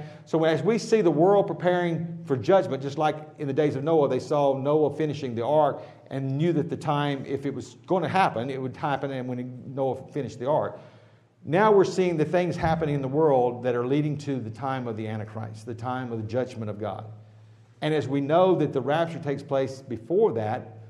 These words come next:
then we see that day drawing near. Okay? So that's the exhortation to us, is to, is to make sure that we see that. Um, so if you're looking to understand the passage of Scripture that say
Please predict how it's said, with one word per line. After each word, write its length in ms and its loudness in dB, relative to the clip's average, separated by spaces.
then 240 -2
we 100 -2
see 200 2
that 240 2
day 160 0
drawing 320 -2
near. 160 -6
Okay? 280 -4
So 140 -12
that's 220 4
the 80 4
exhortation 680 0
to 240 -6
us, 380 -2
is 300 -4
to, 200 -4
is 240 -2
to 100 -6
make 220 -2
sure 420 2
that 280 2
we 380 -4
see 260 -4
that. 300 -8
Um, 480 4
so 440 2
if 200 2
you're 200 6
looking 560 2
to 240 4
understand 760 0
the 80 -2
passage 460 -4
of 80 -6
Scripture 360 -2
that 140 -4
say 380 2